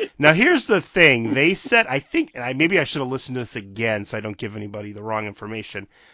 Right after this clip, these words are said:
but I believe they said Luke Jedi, Grogu, and the Mandalorian were carry forward figures,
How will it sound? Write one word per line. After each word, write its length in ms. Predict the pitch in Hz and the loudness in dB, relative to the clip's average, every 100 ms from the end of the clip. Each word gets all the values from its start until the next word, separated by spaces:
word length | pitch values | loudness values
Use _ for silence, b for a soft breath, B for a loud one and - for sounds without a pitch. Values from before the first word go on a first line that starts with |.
| b b - | b b -2
but 80 | |
I 80 | 127 | 0
believe 480 | 120 123 135 208 214 | 0 -2 -2 0 0
they 160 | 196 170 | 2 0
said 320 | - 147 120 | 2 0 0
Luke 280 | 120 190 - | -2 -2 -2
Jedi, 680 | - 160 151 143 143 143 120 | 2 4 6 6 4 -2 -12
Grogu, 680 | 110 127 143 160 135 131 135 | -4 2 2 2 0 -2 -2
and 100 | 127 | -4
the 40 | 123 | -2
Mandalorian 680 | 127 127 117 127 135 131 | 0 0 -2 0 0 0
were 120 | 113 113 | -2 -6
carry 360 | - 127 127 | -6 -4 -4
forward 560 | 113 - 117 127 165 160 | -6 -8 -4 -4 -4 -4
figures, 720 | 190 190 202 220 202 - - | -4 -4 -4 -8 -8 -12 -14